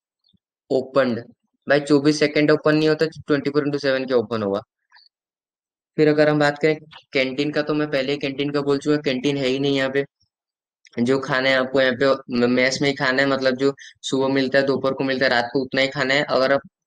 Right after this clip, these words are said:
दूसरा कुछ खाना चाहते हो, वहाँ पे पैदल चल चल के दो किलोमीटर जाओगे, बाहर ही खा के आना पड़ेगा।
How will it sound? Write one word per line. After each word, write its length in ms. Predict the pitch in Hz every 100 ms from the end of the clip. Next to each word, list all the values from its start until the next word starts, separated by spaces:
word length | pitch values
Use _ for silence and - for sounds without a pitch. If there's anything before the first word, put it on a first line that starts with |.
| _ _ _ _ _ -
दूसरा 320 | 139 139 156 151
कुछ 160 | 151 160
खाना 160 | 143
चाहते 280 | 147 147 156
हो, 20 |
वहाँ 120 | 160
पे 120 | 135 143
पैदल 340 | 143 135 139
चल 180 | 139 127
चल 140 | 139
के 80 | 147
दो 140 | 139
किलोमीटर 340 | 139 143 139 139
जाओगे, 240 | 135 143
बाहर 220 | 139 131
ही 60 | 127
खा 140 | 123
के 120 | 117 113
आना 160 | 107
पड़ेगा। 280 | 101 98